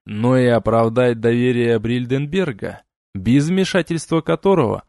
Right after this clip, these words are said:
а это не подлежит сомнению, их участь была бы плачевна. Плюс к этому тандем должен показать населению страны вообще и населению ареала в частности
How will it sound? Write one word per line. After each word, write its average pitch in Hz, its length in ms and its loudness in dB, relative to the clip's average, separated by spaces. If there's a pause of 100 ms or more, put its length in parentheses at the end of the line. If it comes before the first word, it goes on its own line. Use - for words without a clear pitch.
(160)
а 104 180 2
это 117 220 0
не 120 140 0
подлежит 131 520 0
сомнению, 156 680 -2
их 104 300 -2
участь 120 340 0
была 104 280 0
бы 113 120 -2
плачевна. 117 760 -4 (500)
Плюс 156 440 4
к - 80 -2
этому 190 420 2
тандем 135 540 -2
должен 147 400 0
показать 123 480 -2
населению 131 640 -2
страны 127 400 -2
вообще 160 480 0
и 117 200 -4
населению 131 800 0
ареала 127 460 2
в - 100 -6
частности - 800 -8